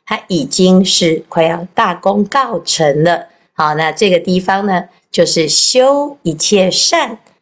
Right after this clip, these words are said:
啊，到第八，真如相回向，已经完全符合真如。好，那到第九的时候呢，就要把对于真如的这个执着也要放下。所谓法上应舍，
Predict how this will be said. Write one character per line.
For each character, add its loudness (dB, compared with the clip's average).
啊， -2
到 -2
第 -2
八， -4
真 2
如 0
相 -4
回 -4
向， -2
已 -12
经 0
完 -2
全 -2
符 -4
合 0
真 -2
如。 -6
好， -6
那 -2
到 -2
第 -4
九 -2
的 -4
时 -2
候 0
呢， 0
就 4
要 0
把 -8
对 4
于 -4
真 -2
如 -2
的 -4
这 -2
个 -2
执 0
着 0
也 -2
要 -2
放 -2
下。 -2
所 0
谓 2
法 -4
上 -4
应 4
舍， -2